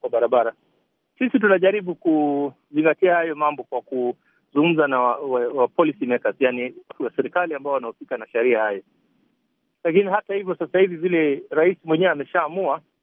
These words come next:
tunaona hatuwezi kukwenda mbali sana.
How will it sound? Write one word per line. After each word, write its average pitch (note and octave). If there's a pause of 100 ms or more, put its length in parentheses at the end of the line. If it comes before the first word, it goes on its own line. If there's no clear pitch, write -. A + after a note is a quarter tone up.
tunaona D#3+ (840)
hatuwezi E3+
kukwenda E3+
mbali C#3
sana. A#2